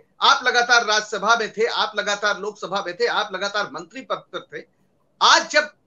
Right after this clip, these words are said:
चार साल, पांच साल सत्ता से बाहर है तो आपकी ये हालत हो गई है कि आप गांधी की पार्टी का कोई आदमी अपनी पार्टी की नीति से, किसी नेता से नाराज हो सकता है, इसमें कुछ भी गलत नहीं है,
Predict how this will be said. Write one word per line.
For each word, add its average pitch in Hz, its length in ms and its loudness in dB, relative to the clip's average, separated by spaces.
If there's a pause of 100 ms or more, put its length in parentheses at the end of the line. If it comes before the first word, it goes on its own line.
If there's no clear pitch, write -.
(200)
चार 277 220 4
साल, 277 240 0
पांच 269 320 2
साल 277 380 2
सत्ता 233 360 -4
से 240 120 -2
बाहर 196 340 -2
है 269 80 0
तो 262 100 0
आपकी 269 260 0
ये 226 320 -8 (260)
हालत 285 360 2
हो 302 100 -4
गई 285 200 2
है 160 180 -2 (300)
कि 254 100 -4
आप 240 340 4
गांधी 208 460 2 (320)
की 302 80 -8
पार्टी 233 460 2
का 320 120 2
कोई 330 320 2
आदमी 247 300 4
अपनी 285 240 -2
पार्टी 220 440 0
की 277 140 -10
नीति 233 360 -10
से, 262 240 -2 (360)
किसी 277 260 -8
नेता 240 360 2
से 294 140 -4
नाराज 226 340 4
हो 311 120 2
सकता 320 340 0
है, 185 80 0
इसमें 277 220 -10
कुछ 294 140 -10
भी 311 140 -2
गलत 285 320 0
नहीं 220 120 0
है, 160 100 -10